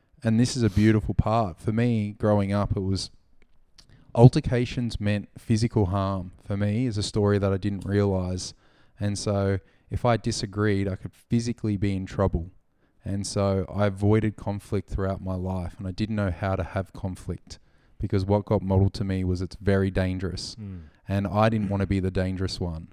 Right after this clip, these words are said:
Speaker 1: so I would avoid it 'cause that's what got modeled to me. Um, what about you?
Speaker 2: I was born into conflict, you could say.
Speaker 1: Yep.
Speaker 2: But, like, in a, it wasn't,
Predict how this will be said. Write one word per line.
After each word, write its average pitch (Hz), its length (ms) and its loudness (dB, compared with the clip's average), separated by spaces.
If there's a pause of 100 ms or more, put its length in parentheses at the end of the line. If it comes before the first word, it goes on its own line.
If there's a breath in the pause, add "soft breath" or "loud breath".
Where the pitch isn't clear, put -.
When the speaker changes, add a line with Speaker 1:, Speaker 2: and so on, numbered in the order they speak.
(120)
Speaker 1:
so 95 220 -2
I 101 240 0
would 101 160 2
avoid 90 400 -2
it 92 200 -12
'cause 92 160 -10
that's 98 280 -2
what 101 100 -4
got 87 160 -8
modeled 92 340 0
to - 120 -8
me. 92 340 -2 (560 soft breath)
Um, 92 440 -2 (1700)
what 113 120 4
about 139 300 0
you? 117 260 0 (1500 soft breath)
Speaker 2:
I 110 80 -12
was 107 520 -10 (920 loud breath)
born 107 640 -4
into 101 220 -10
conflict, 104 600 -12
you 117 80 -10
could 107 140 -12
say. 147 280 -10 (360)
Speaker 1:
Yep. 127 260 -4
Speaker 2:
But, 113 280 -8
like, 107 220 -10
in 120 180 -8
a, 104 480 -8 (320)
it 135 60 -12
wasn't, 143 360 -6